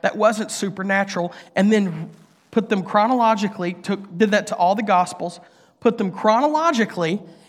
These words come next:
in order in his own book called The Life and Morals of Jesus of Nazareth, okay? So, again, it began with Jesus was born. Any mention of the star, any mention of Immaculate Conception, all of that,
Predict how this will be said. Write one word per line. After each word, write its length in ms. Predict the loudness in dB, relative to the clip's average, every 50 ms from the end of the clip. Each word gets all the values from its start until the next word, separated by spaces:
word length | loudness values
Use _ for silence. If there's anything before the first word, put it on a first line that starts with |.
| _ _
in 220 | 2 4 4 4
order 380 | 2 2 4 4 4 4 2 0
in 240 | 0 0 0 4 4
his 180 | 4 4 4
own 320 | 4 2 2 4 2 2 2
book 380 | 2 2 0 0 -2 -8 -16 -18 -20 -20 _ _ _ -14
called 680 | -6 0 4 6 6 6 6 4 0 -2 -4 -6 -8 -14 -20 -20 _ _ _ _ _ _ _
The 140 | 2 2 4
Life 380 | 6 6 6 6 4 2 0 -2
and 140 | 0 2 2
Morals 420 | 2 2 2 2 0 0 -2 -4
of 160 | -6 -6 -6
Jesus 460 | -4 -4 -4 -4 -2 -4 -6 -6 -6
of 160 | -10 -10 -8 -4
Nazareth, 580 | -2 0 0 0 -4 -6 -12 -14 -16 -18 -20 _ _ _ _ _ _ _ _ _ _ _
okay? 300 | _ -8 -6 -6 -6 -8 -12 -20 _ _ _ _ _ _ _ -20 -20 -20 -20 _
So, 600 | -10 0 2 2 4 2 0 -4 -10 -18 -20 -20 _ _ _ _ _ _ -20 -10 _ -4
again, 400 | 0 2 2 2 2 0 -2 0
it 180 | 2 2 2 2
began 440 | 0 2 4 4 6 6 4 4 2
with 240 | 0 -2 -2 -4 -4
Jesus 420 | 0 2 2 2 2 0 0 -2
was 160 | -4 -4 -2
born. 360 | 0 0 2 2 2 0 -4 -6 -4
Any 200 | 0 2 2 4
mention 440 | 4 4 4 2 2 2 0 0 2
of 160 | 2 0 -2
the 60 | -2 -4
star, 420 | -4 -2 -2 2 2 2 2 2
any 220 | 0 0 0 0
mention 340 | 0 0 0 -2 -4 -4 -4
of 140 | -4 -4 -2
Immaculate 500 | 0 2 2 2 2 2 -2 -6 -6 -6
Conception, 460 | -8 -10 -4 -2 -2 -2 -2 -6 -6 -2
all 220 | 0 2 2 2
of 80 | 2 2
that, 380 | 4 4 4 4 0 -6 -16